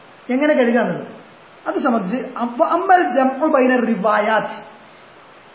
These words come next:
വിവിധ റിപ്പോർട്ടുകളെ തമ്മിൽ കമ്പൈൻ ചെയ്യൽ, യോജിപ്പിക്കൽ.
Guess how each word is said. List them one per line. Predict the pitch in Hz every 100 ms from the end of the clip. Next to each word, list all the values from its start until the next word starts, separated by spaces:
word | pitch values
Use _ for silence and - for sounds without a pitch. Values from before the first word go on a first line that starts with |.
| - 302
വിവിധ | 269 339 370
റിപ്പോർട്ടുകളെ | 359 320 - 339 339 320 285 285
തമ്മിൽ | 247 240 339 - 233
കമ്പൈൻ | 220 220 294 320
ചെയ്യൽ, | 233 208 139 - - - -
യോജിപ്പിക്കൽ. | 208 262 - - 185 202 311